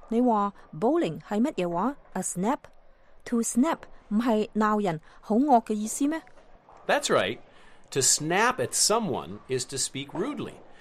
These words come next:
Speaker 2: But snap can also be used as a noun. If we say something is a snap, S N A P,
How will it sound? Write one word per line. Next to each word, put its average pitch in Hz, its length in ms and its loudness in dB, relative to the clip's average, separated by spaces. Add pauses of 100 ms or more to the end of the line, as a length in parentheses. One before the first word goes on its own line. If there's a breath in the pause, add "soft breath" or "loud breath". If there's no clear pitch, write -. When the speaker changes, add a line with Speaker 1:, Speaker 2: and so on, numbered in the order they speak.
(280 loud breath)
Speaker 2:
But 143 140 2
snap 240 460 0
can 190 180 -2
also 196 340 0
be 180 140 -6
used 143 340 -6
as 123 120 -2
a 123 40 -2
noun. 123 420 -4 (540 loud breath)
If 95 200 -8
we 101 80 -6
say 123 240 0
something 135 400 -2 (100)
is 120 100 -2
a 110 60 -2
snap, 175 640 -2 (460)
S 160 380 0
N 135 340 -2
A 123 380 -4
P, 95 400 -8